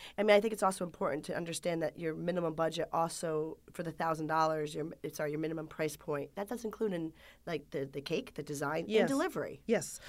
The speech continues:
Speaker 2: No, I do charge extra. I did have to charge extra for delivery this year just because of
Speaker 1: Obvious
Speaker 2: gas
Speaker 1: reasons.
Speaker 2: prices and stuff like that. But to get back on pricing, a good example I want to talk about, say, sugar flowers.
Speaker 1: Yeah.
Speaker 2: You have hydrangeas, which are gorgeous.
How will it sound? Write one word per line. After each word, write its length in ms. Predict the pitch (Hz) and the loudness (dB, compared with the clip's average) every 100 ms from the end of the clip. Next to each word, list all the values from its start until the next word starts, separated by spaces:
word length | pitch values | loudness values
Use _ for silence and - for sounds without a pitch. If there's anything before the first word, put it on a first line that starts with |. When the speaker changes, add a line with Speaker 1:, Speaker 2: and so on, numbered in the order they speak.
| - - | -10 2
Speaker 2:
No, 100 | 214 | 4
I 100 | 196 | 6
do 180 | 202 240 | 4 4
charge 300 | 254 262 240 | 4 4 4
extra. 300 | 214 - 180 | 2 0 -4
I 40 | |
did 200 | 156 202 | 2 2
have 160 | 202 220 | 2 -2
to 80 | 233 | -2
charge 480 | - 226 202 185 - | -2 2 2 2 0
extra 360 | 202 190 - 185 | -2 -2 -2 -4
for 140 | - | -4
delivery 480 | 160 170 170 170 185 | -6 0 0 2 0
this 240 | 190 190 208 | 0 0 0
year 120 | 190 | 0
just 220 | 165 160 | -2 -8
because 280 | 170 - 156 | -10 -10 -8
of 120 | 156 - - | -8 -10 2
Speaker 1:
Obvious 300 | 160 160 196 | 6 6 6
Speaker 2:
gas 80 | 185 | 6
Speaker 1:
reasons. 120 | 156 147 | 4 4
Speaker 2:
prices 340 | 190 175 175 | 4 4 0
and 100 | 170 | -6
stuff 280 | - 175 - | -4 -4 -4
like 180 | 170 156 | -6 -4
that. 220 | 165 156 - - - - | -6 -6 -10 -16 -12 -2
But 100 | 220 | 0
to 60 | 233 | 2
get 140 | 233 | 4
back 200 | 254 262 | 4 4
on 80 | 240 | 0
pricing, 340 | 220 190 - | 2 0 0
a 40 | 180 | 0
good 140 | 214 | 2
example 360 | 226 208 185 190 | 2 2 2 0
I 40 | |
want 180 | 180 175 | 0 -2
to 40 | |
talk 280 | 165 175 170 | -2 -4 -4
about, 240 | 175 165 | -4 -4
say, 120 | - 175 | -2 -2
sugar 360 | - 190 175 | 0 -2 -2
flowers. 360 | 196 233 233 254 | -2 0 2 2
Speaker 1:
Yeah. 180 | 233 196 - - | 2 0 -6 0
Speaker 2:
You 160 | 233 233 | 4 4
have 140 | 254 | 2
hydrangeas, 640 | 185 175 165 160 151 151 - | 0 -2 0 -2 -2 -6 -6
which 140 | 175 190 | -6 -4
are 120 | 170 | -6
gorgeous. 680 | 151 180 180 165 147 147 | -4 0 2 2 -2 -8